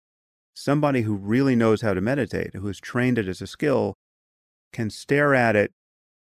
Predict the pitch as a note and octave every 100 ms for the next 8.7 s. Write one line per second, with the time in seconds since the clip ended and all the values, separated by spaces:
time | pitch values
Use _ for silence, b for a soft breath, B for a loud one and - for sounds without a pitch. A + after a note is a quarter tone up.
0 | _ _ - G#4+ - B2 A2 G#2 G2 -
1 | A#2 A2 G#2+ - G#2+ A2 D3 C#3+ D3 C3+
2 | A#2+ G2 G#2 C#3 A2+ G2 - _ - A#2
3 | G#2+ - A2 G2+ - _ _ _ _ _
4 | _ _ - G#2 A2+ C3+ C#3 A#2+ A2+ -
5 | A2 G#2 G#2 G#2+ D3+ - E2 - G2 G2+
6 | A2 G#2+ F#2 D3 E3 C#3 A#2 G2 F#2+ -
7 | _ _ _ D#3 C3+ G#2 A#2 A#2 G#2+ G#2+
8 | G2 B2 D3+ F#2+ F#2 F#2 F#2